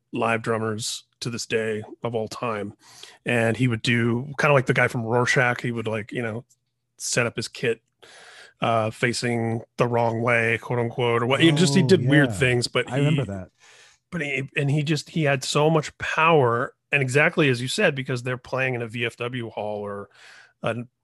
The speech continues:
Speaker 1: abandoned church or whatever, you know, these, like, makeshift D I Y venues where there aren't any mics on the drums at all. And he's competing with,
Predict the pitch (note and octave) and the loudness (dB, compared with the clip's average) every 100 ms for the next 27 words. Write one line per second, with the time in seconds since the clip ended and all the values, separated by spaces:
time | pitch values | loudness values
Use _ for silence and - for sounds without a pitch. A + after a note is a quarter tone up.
0 | - - A#2+ A#2 A#2+ A#2+ A2 - A#2+ A2 | -12 -12 -8 -8 -6 -6 -8 -4 -4 -4
1 | - B2 A2 A2 A#2 B2 B2 A2+ A#2 - | -6 -6 -4 -4 -2 -2 -4 -6 -10 -8
2 | A2 B2+ A#2+ - A#2+ - A#2+ A#2 A2+ G#2+ | -8 -4 -6 -6 -8 -6 -4 -4 -8 -6
3 | C3+ D#3+ A#2+ G#2 G#2 - _ _ _ _ | -2 -2 -2 -6 -12 -16 _ _ _ _
4 | C#3 B2+ A#2+ A#2 - _ _ _ _ _ | -6 -4 -4 -6 -10 _ _ _ _ _
5 | _ - D3 B2 D#3 C#3+ B2+ - B2+ B2 | _ 0 2 4 4 6 4 2 -2 0
6 | B2+ B2+ A#2 A#2 B2 D3 G#2 - A2+ G#2+ | 2 2 0 2 4 2 0 -8 -10 -10
7 | A#2+ B2+ - B2 A#2 A2 A2 - | -12 -14 -10 -8 -8 -8 -12 -14